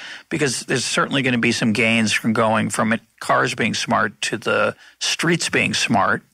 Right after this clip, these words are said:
And if we go to that level, what's the hacking potential?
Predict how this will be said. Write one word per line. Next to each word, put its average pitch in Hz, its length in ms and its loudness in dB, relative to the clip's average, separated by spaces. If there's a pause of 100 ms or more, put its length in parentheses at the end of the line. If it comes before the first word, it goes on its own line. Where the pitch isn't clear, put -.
(640)
And 156 80 0
if 143 100 0
we 156 80 2
go 190 160 2
to 202 80 -2
that 165 220 0
level, 127 440 0
what's 151 260 -4
the 165 100 2
hacking 131 420 -2
potential? 120 600 -4